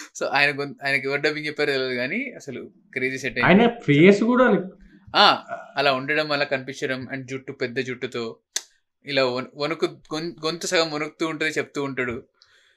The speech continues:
Speaker 1: అక్కడ బ్లాకింగ్ కూడా మొత్తం ఇలా ఎక్స్‌ప్లెయిన్ చేస్తూ ఉంటాడా, లైక్, ఆ, ఇలా ఉండేది, ఆ, రాజమౌళి ఉండేది, తంజావూరు నుంచి ఒక చంద్రముఖి అనే అమ్మాయి, అవన్నీ చెప్తూ ఉన్నప్పుడు కెమెరా అందరిపైకి వెళ్తది.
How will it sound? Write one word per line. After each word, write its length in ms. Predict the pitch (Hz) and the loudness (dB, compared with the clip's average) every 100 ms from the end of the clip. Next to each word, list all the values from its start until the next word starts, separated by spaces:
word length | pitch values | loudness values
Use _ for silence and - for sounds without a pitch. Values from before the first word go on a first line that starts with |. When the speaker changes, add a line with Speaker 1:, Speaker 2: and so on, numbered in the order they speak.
| _ _ _ _ _ _ - | _ _ _ _ _ _ -8
Speaker 1:
అక్కడ 480 | 139 147 _ 233 220 | -6 -6 _ 0 4
బ్లాకింగ్ 420 | 170 156 185 175 | 6 4 4 -6
కూడా 480 | 113 101 120 226 311 _ _ 147 | -6 -4 -2 -4 -8 _ _ -12
మొత్తం 360 | 135 - 214 | -12 -4 -2
ఇలా 120 | 214 143 | 0 0
ఎక్స్‌ప్లెయిన్ 360 | - 202 196 | -2 -6 -2
చేస్తూ 260 | 175 - 151 | -2 -2 -8
ఉంటాడా, 360 | 127 110 180 - _ | -6 -4 -6 -8 _
లైక్, 220 | 143 139 _ _ - 120 | -10 -10 _ _ -12 -6
ఆ, 60 | |
ఇలా 300 | 127 127 131 | -4 0 0
ఉండేది, 720 | 123 131 135 127 123 120 131 _ - | 0 0 2 2 0 -6 -8 _ -8
ఆ, 260 | 127 127 | -4 0
రాజమౌళి 480 | 120 120 123 127 123 | 2 2 2 -4 -4
ఉండేది, 600 | 120 120 117 117 117 117 _ _ 127 | -4 -2 -2 -2 -6 -8 _ _ -2
తంజావూరు 440 | 131 135 135 135 | 0 2 2 0
నుంచి 240 | 135 135 131 | -2 -2 -4
ఒక 180 | 120 123 117 110 110 123 | -2 0 0 -2 -4 -6
చంద్రముఖి 380 | 127 123 120 | -6 -4 -2
అనే 100 | 123 | -2
అమ్మాయి, 320 | 120 120 120 113 113 | -2 -4 -6 -6 -12
అవన్నీ 320 | 127 127 147 190 | -8 -6 -4 -2
చెప్తూ 260 | 170 - 160 | -2 -2 -8
ఉన్నప్పుడు 560 | 143 120 101 123 277 - _ _ _ _ | -6 -8 -8 -6 -6 -10 _ _ _ _
కెమెరా 400 | 123 139 175 226 139 | -4 0 2 2 0
అందరిపైకి 720 | 120 143 165 156 165 156 143 | -6 -4 -4 -2 -2 -2 -2
వెళ్తది. 560 | 120 110 113 202 330 | -4 -8 -8 -8 -12